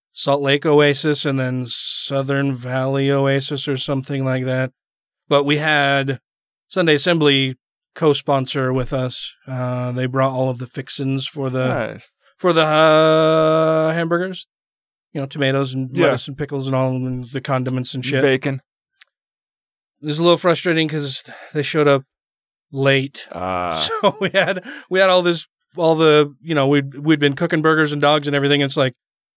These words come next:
Speaker 1: "Where's the fixins? There's no condiments here. You,
Speaker 2: <laughs>
Speaker 1: we can have a bun and a slab of meat. Have fun with that." But no, they got there just in the nick of time. So
Speaker 2: Nice.
Speaker 1: it worked out well. Um, kids all had a fun. They had, Summer brought stuff for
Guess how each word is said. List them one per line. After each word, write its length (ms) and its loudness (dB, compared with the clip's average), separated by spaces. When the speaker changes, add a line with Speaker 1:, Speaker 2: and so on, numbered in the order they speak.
Speaker 1:
"Where's 380 -2
the 100 -20
fixins? 600 -2
There's 260 2
no 180 0
condiments 560 2
here. 260 2
You, 140 -2
Speaker 2:
<laughs> 120 -4
Speaker 1:
we 180 -2
can 100 0
have 160 0
a 60 4
bun 420 2
and 140 4
a 300 6
slab 280 2
of 120 0
meat. 280 0
Have 180 -4
fun 160 -2
with 100 0
that." 220 2
But 180 0
no, 320 2
they 120 2
got 140 2
there 100 -4
just 220 -6
in 80 -2
the 80 -2
nick 140 -6
of 40 -20
time. 320 -8
So 160 -8
Speaker 2:
Nice. 160 -10
Speaker 1:
it 60 2
worked 220 2
out 160 4
well. 400 2
Um, 720 0
kids 180 -4
all 120 4
had 140 2
a 40 0
fun. 600 -4
They 100 -6
had, 260 -4
Summer 320 -2
brought 280 0
stuff 320 -4
for 720 -6